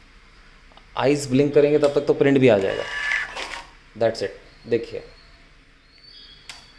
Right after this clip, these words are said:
And, अ, printer जैसे ही print होता है वो बीच में यहाँ एक center cut दे देता है। बस, बस आपको इस तरह से करने की ज़रूरत है, वो अपने आप फट के हाथ में आ जाएगा, टूट जाएगा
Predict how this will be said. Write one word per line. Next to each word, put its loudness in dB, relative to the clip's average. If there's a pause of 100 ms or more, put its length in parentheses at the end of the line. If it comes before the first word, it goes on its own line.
(2250)
And, 2
अ, 4
printer 2
जैसे 2
ही 2
print 0
होता 2
है 0
वो 2
बीच -2
में 2
यहाँ 2
एक -2
center 2
cut 2
दे 4
देता 2
है। -2 (540)
बस, 0
बस 0
आपको 0 (180)
इस 2
तरह 6
से 2
करने 4
की 0
ज़रूरत 2
है, 2
वो 2
अपने -2
आप -2
फट 0
के -4
हाथ -2
में -2
आ -2
जाएगा, -2 (240)
टूट -2
जाएगा 0